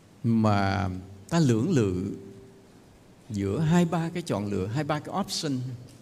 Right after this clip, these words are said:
Và có những trường hợp ta dứt khoát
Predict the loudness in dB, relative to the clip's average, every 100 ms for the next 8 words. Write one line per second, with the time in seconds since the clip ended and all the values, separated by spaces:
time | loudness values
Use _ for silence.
0 | -20 -20 -20 -20 -20 -20 -20 -20 -20 -20
1 | -20 -20 -20 -20 -14 -8 -2 0 2 4
2 | 4 2 0 2 4 6 4